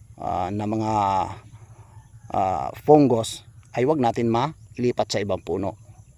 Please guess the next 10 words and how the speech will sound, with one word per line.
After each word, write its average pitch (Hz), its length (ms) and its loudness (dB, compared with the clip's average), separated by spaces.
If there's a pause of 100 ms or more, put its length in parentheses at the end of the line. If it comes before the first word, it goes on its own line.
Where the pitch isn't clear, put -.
(380)
Yan. 82 320 -6 (640)
Yan 135 160 0
po 147 80 4
yung, 139 320 4
ah, 117 320 -2 (480)
prevention, 120 560 0
mga 107 320 -2
ka-Green 104 320 -6
Thumb. 98 240 -2 (320)
Pagka 117 480 2